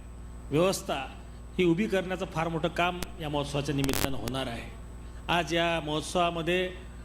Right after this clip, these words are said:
जे प्रेझेंट दाखवल्या गेले, जे आम्हाला सप्रेम भेट दिल्या गेली, त्याची क्वालिटी जी होती ते तुम्ही पहा. इंटरनॅशनल स्टँडर्डची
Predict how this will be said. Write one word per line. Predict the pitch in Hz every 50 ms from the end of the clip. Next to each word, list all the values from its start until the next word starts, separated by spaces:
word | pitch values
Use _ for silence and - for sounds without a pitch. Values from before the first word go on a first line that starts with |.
| - - - - - - - - 147
जे | 160
प्रेझेंट | 165 165 175 170 175 185 226 262 262 240 220 180
दाखवल्या | 170 170 151 - 170 156 151
गेले, | 139 127 143 131 131 139 139 139 - - - - - - 151
जे | 139 156
आम्हाला | 156 156 151 151 156 160 160 160 160 156 151 147 147 - - - - - -
सप्रेम | - 180 160 - 180 185 190 190
भेट | 180 185 202 170
दिल्या | 165 165 160 156
गेली, | 147 139 143 135 139 131 131 - - - - - - - - - - - - - - -
त्याची | 160 160 -
क्वालिटी | 180 - 165 165 180 208 208 220 233
जी | 185 190
होती | 196 170 151 147 151 156 147 139 143 139 - - - - - - - - - -
ते | 165
तुम्ही | 160 160 175 165 170
पहा. | 165 165 160 160 165 160 165 - - - - - -
इंटरनॅशनल | 160 160 156 196 180 190 185 - - 208 196
स्टँडर्डची | 165 - - 170 170 180 190 180 180 - - 185 180 165